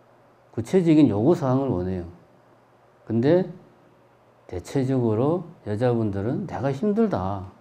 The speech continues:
내가 이렇게 힘들다. 그거를 네가 이해를 해달라." 그러는데 남자는 "그래, 힘든 건 알겠고 왜 힘드냐?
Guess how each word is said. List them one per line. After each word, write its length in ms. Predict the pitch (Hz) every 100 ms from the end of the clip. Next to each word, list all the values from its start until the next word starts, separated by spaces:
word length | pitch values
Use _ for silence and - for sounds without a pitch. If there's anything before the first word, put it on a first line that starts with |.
| _ _ _ _ _ _ _ _ _ _ _ _ _ _ -
내가 240 | 104 143
이렇게 400 | 185 220 240 127
힘들다. 800 | 123 202 196 202 107 92 95 87 92 - _ _ _ _ -
그거를 520 | - 135 202 185 151
네가 380 | 120 143 185 220 - - _ _ _ -
이해를 260 | 180 202
해달라." 540 | 165 185 131 131 139 104
그러는데 520 | 135 165 151 151 175 - - -
남자는 600 | 117 143 151 135 147 170 - - _ -
"그래, 200 | 180 165
힘든 400 | - 202 202 214
건 140 | 185
알겠고 840 | 101 90 110 151 160 123 107 107 98 - - _ _ _ -
왜 200 | 123 156
힘드냐? 640 | 180 175 175 117 113 107